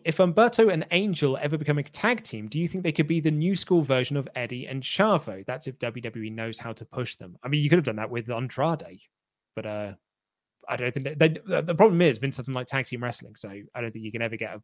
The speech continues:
proper push on a tag team. Uh, Jonathan Edmonds says, "Merry Christmas, guys. Uh, man, the chat is so dark. It's like the D C U, L O L. Too bad Matt Riddle dropped the mat. He could have been Matt version two in a team with Jeff Hardy."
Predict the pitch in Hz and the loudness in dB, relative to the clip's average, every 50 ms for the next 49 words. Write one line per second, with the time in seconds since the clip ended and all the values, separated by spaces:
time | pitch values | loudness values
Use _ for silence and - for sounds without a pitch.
0 | _ - 127 - - 107 - - 120 110 - 107 101 95 - 107 104 104 - - | _ -8 -8 -8 -8 -10 -10 -10 -10 -10 -10 -14 -16 -14 -14 -14 -14 -16 -16 -18
1 | 98 - - _ _ _ _ _ _ _ _ _ _ _ _ _ - 120 120 117 | -20 -20 -20 _ _ _ _ _ _ _ _ _ _ _ _ _ -4 -4 -4 0
2 | - 160 156 147 143 143 147 147 135 - 143 135 - 214 214 156 147 - 165 160 | 0 0 2 2 0 0 0 -2 0 -2 -2 0 4 4 4 4 4 4 2 2
3 | - 135 123 110 - - 127 127 127 127 123 - - 127 123 123 131 165 190 190 | 2 -2 -8 -8 -4 -2 0 2 2 0 0 -2 -2 -2 -2 0 4 4 4 4
4 | 175 151 151 147 - - 180 180 - 147 131 - - - 170 170 151 151 160 165 | 4 2 0 -2 0 0 0 0 0 -2 -4 0 2 4 4 4 4 4 4 4
5 | 135 117 - 120 120 - 131 110 107 - 143 131 - 160 170 160 147 - 165 165 | 4 2 0 -6 -6 -4 -4 -4 -2 -4 -4 -4 -2 -2 -2 -2 -2 0 0 0
6 | 156 156 180 185 143 117 - 110 113 110 110 120 135 151 147 151 - - - - | 2 2 2 2 2 2 -2 -4 -4 -2 0 2 2 0 0 -2 -8 -18 -20 -14
7 | _ - - 185 202 156 - 180 180 170 165 165 175 180 185 147 151 151 147 139 | _ 0 2 2 4 6 8 8 8 6 4 2 2 2 4 4 4 4 4 2
8 | - - 151 151 - - 139 123 127 151 165 131 123 - 147 143 - 160 170 156 | 2 0 -2 -2 -2 -6 -8 -4 0 0 0 0 0 -4 -6 -4 -2 -2 0 0
9 | 160 151 147 151 165 190 226 160 139 143 170 180 185 175 - 175 175 151 - - | 0 0 2 0 0 0 -2 -6 0 4 6 6 6 6 4 0 0 -2 0 2
10 | 208 226 185 135 123 117 120 127 131 123 - - 147 143 143 143 135 120 - - | 4 4 4 2 2 0 -2 -2 -4 -2 -2 -2 -2 0 0 0 -2 -2 0 2
11 | 147 151 156 147 - - 170 175 180 170 127 104 98 92 | 2 2 2 0 -2 -4 -2 -2 -2 -4 -6 -8 -12 -14